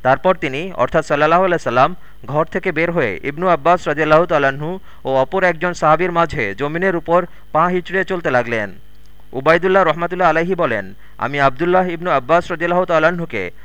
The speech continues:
আয়েশা রাদিয়াল্লাহু তাআলা আনহা কথিত ব্যক্তি সম্পর্কে জানালাম। তখন আব্দুল্লাহ ইবনু আব্বাস রাদিয়াল্লাহু তাআলা আনহু আমাকে বললেন,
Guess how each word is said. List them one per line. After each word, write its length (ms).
আয়েশা 380
রাদিয়াল্লাহু 480
তাআলা 200
আনহা 260
কথিত 280
ব্যক্তি 440
সম্পর্কে 500
জানালাম। 540
তখন 320
আব্দুল্লাহ 480
ইবনু 260
আব্বাস 380
রাদিয়াল্লাহু 400
তাআলা 240
আনহু 180
আমাকে 360
বললেন, 440